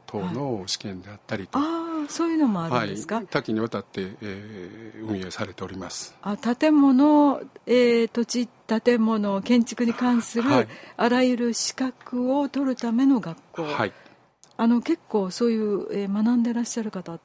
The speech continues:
Speaker 2: て、
Speaker 1: はい。
Speaker 2: 今は、あの、数としてはどうなんでしょう？
Speaker 1: 多いですね。
Speaker 2: はい。
Speaker 1: えー、一級建築士の場合は試験制度が変わりましたので、
Speaker 2: はい。
Speaker 1: えー、二千二十年、令和二年度は、今までの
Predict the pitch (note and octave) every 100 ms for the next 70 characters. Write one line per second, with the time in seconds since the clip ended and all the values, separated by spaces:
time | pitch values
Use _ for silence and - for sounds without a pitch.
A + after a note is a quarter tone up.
0 | _ - D#3+ C#3+ - - A3 G#3+ G#3+ A3
1 | F#3 D#3 D3+ - _ _ _ F3+ F3 E3+
2 | E3 - E3+ E3+ G#3+ - F#3 D#3 - D3+
3 | G3 A#3+ F#3+ C#3+ C#3 - E3+ - D3 B2
4 | - C3 B2 - - F#3 F3+ D3 B2+ A#2+
5 | A#2 A#2 A#2 A#2 A#2 - C#3 C3+ A#2 -
6 | - A#2 G#2+ A2 A2 A2 G#2+ G2+ - D3+
7 | D3+ - D#3 A#2+ G2+ - A#2+ A#2 G#2+ -
8 | G2 G2 G#2+ G2 G3 G#3+ - A#2 G#2 G#2+
9 | G#2 G2+ G#2 A2 A2 A2+ A#2 A2 G2+ G#2+
10 | A2 G2 G2 A2 A#2 C3 D#3+ D3 F#2+ F2+
11 | A2 A2 F2 - - - - - A2 D3
12 | D3 A#2+ G#2 G#2 A#2+ A2 F#2+ F#2+ F2+ F2+
13 | F2